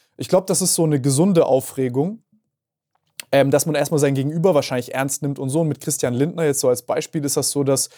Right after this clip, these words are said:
ich hab vorab mit ihm telefoniert, wir haben uns ein bisschen unterhalten, dann hab ich dem ein bisschen was gezeigt, dann geht so die Nervosität weg, dann findet man so immer mit den Leuten, weißt du, so eine gemeinsame Ebene, so zwei, drei Sachen, die man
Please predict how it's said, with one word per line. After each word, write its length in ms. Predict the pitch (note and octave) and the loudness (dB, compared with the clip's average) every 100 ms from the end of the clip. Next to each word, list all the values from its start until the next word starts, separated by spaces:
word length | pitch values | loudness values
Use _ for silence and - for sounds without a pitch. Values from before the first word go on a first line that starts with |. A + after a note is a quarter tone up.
| - - - | -20 -20 -6
ich 100 | D3 | -4
hab 120 | - | 0
vorab 300 | - C#3 C#3+ | 2 2 2
mit 140 | D3+ | -4
ihm 120 | D3 | -4
telefoniert, 680 | C3+ C3 B2 D3 F3 F3+ E3+ | -4 -4 -4 0 2 2 2
wir 60 | B2+ | -2
haben 100 | C3 | -2
uns 160 | B2+ | -4
ein 40 | B2 | -6
bisschen 200 | A#2+ B2 | -6 -4
unterhalten, 720 | A#2+ C3 D3+ E3+ F3 E3 D3 | 0 2 4 2 0 -2 0
dann 180 | C3 A#2+ | -2 0
hab 120 | C3 | -4
ich 60 | B2+ | -4
dem 140 | C3 | -4
ein 20 | B2+ | -2
bisschen 280 | B2+ C3+ | -4 -2
was 160 | A#2+ - | -2 -2
gezeigt, 480 | C3 - D3+ D#3 D3+ | -4 2 4 4 0
dann 100 | B2+ | -6
geht 140 | B2+ | -6
so 100 | B2 | -6
die 80 | A#2+ | -4
Nervosität 720 | B2+ B2 A#2+ A#2 A2+ B2+ A2+ | 0 0 -2 -6 -4 -6 2
weg, 240 | D3 D#3+ - - _ | 2 2 -6 -20 _
dann 140 | D3 C3+ | -4 -2
findet 300 | - D#3+ D#3+ | 0 -2 0
man 160 | C#3+ | -2
so 80 | C3+ | 0
immer 200 | D#3+ D#3+ | 0 2
mit 160 | D3 D3 | 2 0
den 100 | C3+ | 2
Leuten, 260 | C#3+ D#3 D3+ | 4 2 0
weißt 160 | D3+ | 0
du, 40 | D3+ | 0
so 60 | |
eine 100 | D3+ | 0
gemeinsame 520 | C3 C#3+ D#3+ D#3+ D#3+ | 0 2 2 2 2
Ebene, 400 | F3 G3+ F3+ F3+ | 2 2 4 4
so 120 | E3 C#3+ | 2 2
zwei, 240 | - C#3+ | 2 2
drei 140 | C3 | 4
Sachen, 280 | C#3 F#3 F3+ | 2 2 0
die 100 | D#3+ | 0
man 160 | E3 | 2